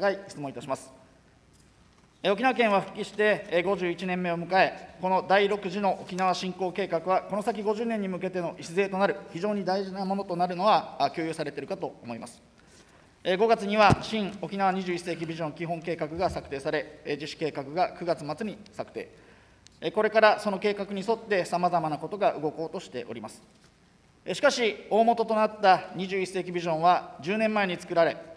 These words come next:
この十年間で多くの技術革新や、この三年にも及ぶ新型コロナの感染拡大などによって、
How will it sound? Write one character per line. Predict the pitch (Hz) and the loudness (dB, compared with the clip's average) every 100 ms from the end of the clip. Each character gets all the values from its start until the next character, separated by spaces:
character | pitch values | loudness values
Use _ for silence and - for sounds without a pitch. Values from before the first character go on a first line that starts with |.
| - - _ | -20 -20 _
こ | - | -2
の | 226 | 0
十 | 220 247 | 2 2
年 | 240 | 2
間 | 226 208 | 2 0
で | 196 | 2
多 | 208 247 | 4 4
く | 240 | 4
の | 220 196 - | 4 4 2
技 | 175 | -8
術 | 190 - | -8 0
革 | 196 | 0
新 | 196 175 | 0 -2
や、 | 185 180 - - | 2 2 0 -6
こ | 185 | -4
の | 185 | 0
三 | 202 196 | 0 0
年 | 202 | 0
に | 196 | 2
も | 170 | 2
及 | 185 | 2
ぶ | 185 - - | 0 -2 -8
新 | - 185 | -8 -4
型 | 185 185 | -4 -2
コ | 202 | 0
ロ | 190 | 0
ナ | |
の | 156 | 0
感 | 196 185 | -2 -2
染 | 190 180 | -2 -6
拡 | 190 | -6
大 | 185 185 | -2 -2
な | 190 | -2
ど | 185 | -4
に | 165 | -6
よ | |
っ | 170 | -8
て、 | - 202 - | -2 -4 -4